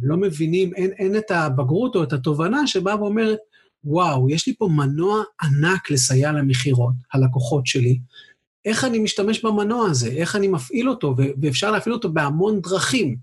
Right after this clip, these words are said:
כלומר, זה אפילו לא מנוע, אה, שיש לו one track, מסלול אחד, אלא זה מנוע שיש לו כמה וכמה אלמנטים. ופה מה שאנחנו רואים זה שארגוני המכירות בארץ, הם,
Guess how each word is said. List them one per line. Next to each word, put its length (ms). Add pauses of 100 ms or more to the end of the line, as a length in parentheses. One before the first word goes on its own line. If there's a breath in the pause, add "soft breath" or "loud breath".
(440 loud breath)
כלומר, 300 (300 loud breath)
זה 140
אפילו 300
לא 240
מנוע, 600 (440 loud breath)
אה, 260
שיש 320
לו 260
one 200
track, 340
מסלול 360
אחד, 280
אלא 120
זה 160
מנוע 240
שיש 260
לו 80
כמה 300
וכמה 460 (200)
אלמנטים. 600 (840)
ופה 460
מה 80
שאנחנו 280
רואים 240
זה 60
שארגוני 920
המכירות 580
בארץ, 480
הם, 120